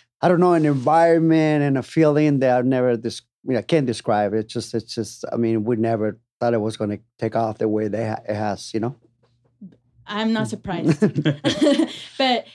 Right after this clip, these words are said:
Speaker 2: was that always your goal to have more locations?
Speaker 1: Uh, our goal is just to open a place and, and, uh, and get something going. And even though we believe in our product, we believe in, uh,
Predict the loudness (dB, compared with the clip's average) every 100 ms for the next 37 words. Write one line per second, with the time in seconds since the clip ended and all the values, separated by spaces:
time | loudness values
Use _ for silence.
0 | -2 0 2 2 2 2 0 0 0 0
1 | -4 -4 -2 0 0 0 -2 -2 -4 -2
2 | -4 -6 -12 -20 -20 -20 -2 4 6 6
3 | 4 4 0 2 4 2 2 0 2 0
4 | 0 0 2 4 4 2 0 0 2 2
5 | 2 0 2 2 2 2 2 2 2 0
6 | -2 -2 0 0 0 -4 0 0 2 2
7 | 2 2 2 2 0 0 0 2 2 2
8 | 2 0 2 2 0 0 2 4 4 2
9 | 0 -2 -2 0 0 0 2 0